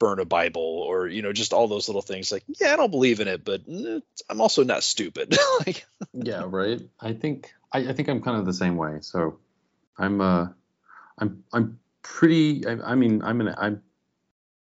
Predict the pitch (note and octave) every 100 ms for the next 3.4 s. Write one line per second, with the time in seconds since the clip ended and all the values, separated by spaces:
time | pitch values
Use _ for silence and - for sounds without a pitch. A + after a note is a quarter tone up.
0 | - - - - - - - - - -
1 | - D#3+ E3 E3 - - F2 E2 D#2+ D#2
2 | E2 D#2+ D#2 D2+ D2+ - D2+ D2+ - F2+
3 | - - - -